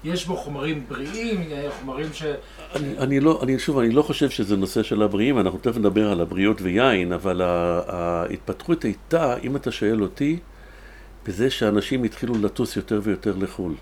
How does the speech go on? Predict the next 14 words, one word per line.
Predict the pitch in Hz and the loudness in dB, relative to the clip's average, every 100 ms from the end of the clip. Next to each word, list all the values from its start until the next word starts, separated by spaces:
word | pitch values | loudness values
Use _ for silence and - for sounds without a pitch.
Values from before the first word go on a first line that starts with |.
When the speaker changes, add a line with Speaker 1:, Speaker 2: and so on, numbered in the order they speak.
| - - | -14 -14
Speaker 2:
השמיים | 98 92 87 85 - 98 107 107 | -8 -6 -4 -4 -2 0 2 0
נפתחו. | 101 - 98 101 90 - - - - - - - | -2 -6 -4 -2 -2 -6 -20 -20 -20 -20 -16 -4
העלות | 101 113 113 | 0 0 0
של | 113 | -2
הטיסות | 104 104 - 107 - | -2 -4 0 0 0
ירדה. | 90 87 92 - - - - - - | -2 -2 -4 -6 -18 -20 -20 -20 -16
הרבה | - 90 104 107 | -12 -4 0 2
אנשים | 104 - 101 95 | 0 -2 -4 -4
התחילו, | - 98 98 92 - | -6 -6 -2 -2 -2
אנשים | 87 - 107 | -6 -6 -6
התחילו | - 113 | -4 -2
לצבור | 104 104 104 101 95 | -2 0 2 2 0
כספים, | - 107 - 104 95 | -6 -6 -2 0 0
הייטק | 92 107 107 | 0 0 -2